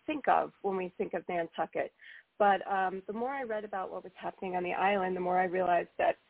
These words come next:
um, she had to, she kind of had to be the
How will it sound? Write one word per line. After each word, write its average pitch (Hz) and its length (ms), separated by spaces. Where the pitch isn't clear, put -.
um, 170 420
she 247 80
had 226 400
to, 220 500
she 240 100
kind 247 260
of 302 80
had 269 360
to 226 340
be 214 400
the 180 100